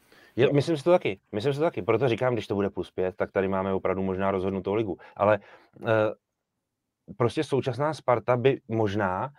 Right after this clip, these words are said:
Speaker 1: s odstupem času, klidně to může být tak, že po zápase si řekne, v případě té remízy,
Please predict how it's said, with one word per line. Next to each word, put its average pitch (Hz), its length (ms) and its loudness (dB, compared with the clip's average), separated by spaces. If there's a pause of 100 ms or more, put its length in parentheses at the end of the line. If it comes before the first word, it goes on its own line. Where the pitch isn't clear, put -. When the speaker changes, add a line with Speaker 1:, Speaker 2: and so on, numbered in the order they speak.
(140)
Speaker 1:
s - 120 -10
odstupem 165 360 2
času, - 380 -2 (320)
klidně 135 320 4
to 175 100 4
může 170 220 4
být 165 160 2
tak, 90 260 -2
že 110 100 0
po 113 160 2
zápase 123 420 4
si 107 140 -4
řekne, 110 260 -2
v 117 60 -12
případě 117 340 4
té 101 140 -2
remízy, 104 420 -2